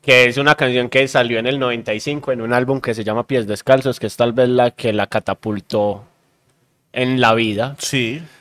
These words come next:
Speaker 1: Que fue escrita por Shakira cuando tenía diecisiete años, que es,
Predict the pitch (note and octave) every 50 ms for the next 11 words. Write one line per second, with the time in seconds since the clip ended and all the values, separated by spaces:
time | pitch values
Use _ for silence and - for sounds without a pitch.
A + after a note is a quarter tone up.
0 | _ _ _ _ _ _ _ _ - - C#3 B2+ A#2+ A#2+ A#2 A#2 A#2 A2+ A2+ A2+
1 | A2+ A2+ A2+ A2+ A2+ A2+ - - B2 A#2 - - - D3 C#3+ C#3 - D3+ C#3+ C#3+
2 | - C#3 B2+ B2 A#2+ A#2+ A#2 A2+ A2 A#2 A2+ - - - A#2 A2 - - A#2+ A#2+
3 | C#3 - D3 B2+ A#2+ A2+ - A2+ G#2+ G#2+ A#2+ C3 C3 A#2 A2 A2 - A2 G#2 -
4 | - A#2 B2 C3+ D3+ D#3+ D#3 D3+ C#3 C3+ C3+ - - _ _ _ _ _ _ _
5 | _ _ _ _ _ _ _ _ _ _ _ _ _ _ _ _ _ _ - -
6 | C#3 C3+ B2 B2 B2 A#2+ A#2+ A#2+ A#2+ A#2+ A#2 A2+ - - - -